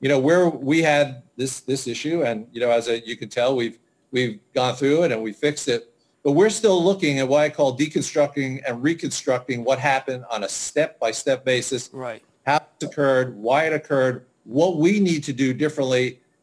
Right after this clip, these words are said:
Speaker 1: uh, what we need to improve, to do to improve our processes to make sure we do everything possible to hopefully make sure this doesn't happen again.
Speaker 2: Do you think it's literally possible to have that many people involved with the N F L and not have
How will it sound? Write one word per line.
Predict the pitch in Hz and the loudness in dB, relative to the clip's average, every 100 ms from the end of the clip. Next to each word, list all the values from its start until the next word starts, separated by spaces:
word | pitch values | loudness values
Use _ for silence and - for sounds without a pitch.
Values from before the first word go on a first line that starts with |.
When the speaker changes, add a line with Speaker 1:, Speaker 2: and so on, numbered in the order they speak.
| - | -2
Speaker 1:
uh, | 120 117 | 2 2
what | 113 123 185 | 0 0 2
we | 147 151 | 2 0
need | 151 143 | 2 0
to | - 135 | 0 -2
improve, | 127 151 147 | -2 -2 -2
to | 139 | 0
do | 139 | 0
to | 135 127 | 0 -2
improve | 117 - 151 | -6 -4 0
our | 143 127 | 2 0
processes | 127 135 135 127 110 107 107 - _ _ | 0 0 0 -6 -6 -6 -6 -14 _ _
to | - | -4
make | 131 156 | 0 0
sure | 147 156 139 | 0 0 0
we | 120 156 | 2 2
do | 190 151 | 4 4
everything | 135 127 120 113 | 2 2 -2 -2
possible | 117 110 - 110 117 110 _ _ _ | 0 0 -4 -2 -2 -2 _ _ _
to | 123 | -6
hopefully | - - 185 185 147 131 | -4 -2 -2 0 -2 0
make | 123 120 | 0 -2
sure | - 123 | -2 -2
this | 113 - | -2 -2
doesn't | 120 110 104 | -2 -2 -6
happen | 101 90 - | -8 -8 -16
again. | 78 - _ _ - | -20 -20 _ _ -4
Speaker 2:
Do | 254 | 0
you | 285 | 0
think | 302 330 | 0 -2
it's | 285 - | -2 0
literally | 185 185 175 | 0 2 0
possible | 160 156 143 - 151 | 0 0 0 -2 -2
to | 135 | 0
have | 143 127 107 | -2 -4 -2
that | 147 175 - | -2 0 -2
many | 170 147 | -4 -2
people | - 160 147 | -2 -2 -2
involved | 135 139 135 | 0 0 -2
with | 131 | -2
the | 135 | -4
N | 135 | -4
F | - | -2
L | 143 123 127 | 0 0 0
and | 131 | -2
not | 131 151 156 | 0 0 -2
have | 143 143 139 | 0 -2 -4